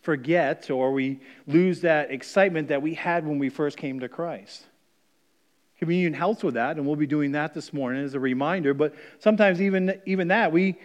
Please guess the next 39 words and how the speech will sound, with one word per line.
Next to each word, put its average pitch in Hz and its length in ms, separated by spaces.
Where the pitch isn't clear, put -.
we 196 60
kinda 196 260
lose 185 360
a 185 40
little 151 220
bit 139 160
of 135 100
that 135 320
excitement 151 560
that 139 120
we 143 100
had 170 260
when 143 100
we 127 80
first 135 300
came 131 180
to 117 80
Christ. 135 540
The 123 80
wonder, 143 420
the 117 80
change, 117 600
the 123 120
awe 123 320
of 120 80
what 117 160
God's 110 300
done 131 180
for 98 220
us. - 260
So 143 100
this 147 260
passage 156 560
is 123 140
a 120 100
good 127 180
reminder 127 560
for 110 140
that. 90 340